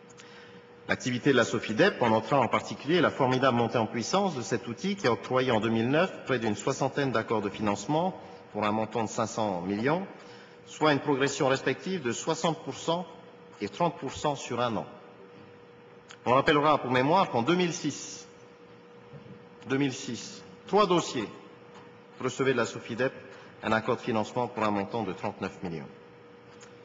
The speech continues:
En outre, à fin juin deux mille dix, la sofidep aura réalisé le même niveau d'activité que pour toute l'année deux mille neuf, avec déjà près d'une soixantaine de dossiers ayant reçu un accord de financement attestant, s'il en est besoin,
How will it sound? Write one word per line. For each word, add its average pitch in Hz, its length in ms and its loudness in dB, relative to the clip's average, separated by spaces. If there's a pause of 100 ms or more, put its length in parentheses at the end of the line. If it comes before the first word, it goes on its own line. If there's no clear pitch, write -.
(120)
En 117 140 4
outre, 180 180 4
à 139 60 4
fin 165 180 2
juin 139 180 4
deux 151 80 4
mille 147 180 4
dix, 170 520 -2 (520)
la 107 80 4
sofidep 156 460 0
aura 143 160 6
réalisé 147 340 4
le 143 80 6
même 170 180 4
niveau 170 220 4
d'activité 151 540 2
que 147 100 0
pour 123 220 -6
toute - 160 -2
l'année 160 240 4
deux 147 80 2
mille 147 200 4
neuf, 170 460 0
avec 123 220 2
déjà 135 260 2
près 170 160 0
d'une 123 180 -2
soixantaine 151 600 0
de 135 100 0
dossiers 147 560 -2 (320)
ayant 135 260 2
reçu 135 240 0
un 139 120 4
accord 147 260 2
de 113 80 -2
financement 147 580 0
attestant, 143 480 0 (320)
s'il - 240 -4
en 110 120 4
est 113 40 4
besoin, 135 460 2